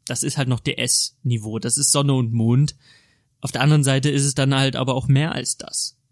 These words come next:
Und das Spiel schwankt die ganze Zeit zwischen D-S-Titel Qualität und Switch-Qualität und findet aber nicht das Endgültige. Schwert fühlt sich an wie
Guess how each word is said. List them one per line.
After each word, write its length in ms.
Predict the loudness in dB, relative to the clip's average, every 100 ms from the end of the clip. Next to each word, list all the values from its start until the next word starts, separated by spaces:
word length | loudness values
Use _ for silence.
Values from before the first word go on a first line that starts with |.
| _
Und 200 | -8 0
das 160 | 2
Spiel 400 | 2 0 -2 0
schwankt 500 | 0 0 -2 -2 -4
die 160 | -12 -6
ganze 560 | -2 0 -2 -2 -4
Zeit 380 | -2 0 -2 -2
zwischen 540 | -2 -2 0 4 4 2 -8 -20 _ _ _ -4
D-S-Titel 760 | 0 0 0 -2 2 0 0 -6 _ _ -12
Qualität 720 | -4 -2 -2 -2 -2 -2 -2
und 320 | 2 2 2 -2
Switch-Qualität 1080 | -2 0 2 2 -2 -10 -8 -4 -6 -6 -16 _ _
und 280 | 2 2 2
findet 460 | -2 0 0 0 0
aber 200 | 2 4
nicht 360 | 4 0 -8 _ _ _ _ _ -4
das 320 | 0 2 0 2
Endgültige. 680 | 2 2 0 -2 -4 -10 -12 -20 _ -10
Schwert 460 | -6 -2 -2 -2
fühlt 240 | -2 0 0
sich 220 | -4 0
an 260 | 2 4 2
wie 320 | 0 0